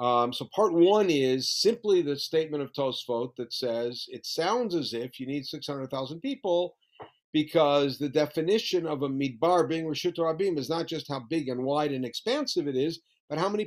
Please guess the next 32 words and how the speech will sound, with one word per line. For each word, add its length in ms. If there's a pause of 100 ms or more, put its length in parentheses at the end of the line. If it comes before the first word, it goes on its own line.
people 380
are 60
there. 140
And 80
last 240
week 140
we 80
talked 260
about 160
the 60
Mojave 420
as 120
an 100
example. 440 (800)
Um, 580 (260)
here 340
we 140
have 260
a, 560
a 60
second 380
piece, 280
which 220
is 220
that 120
if 140
there's 220
a 80
roof 360
over 280
the 180
area, 400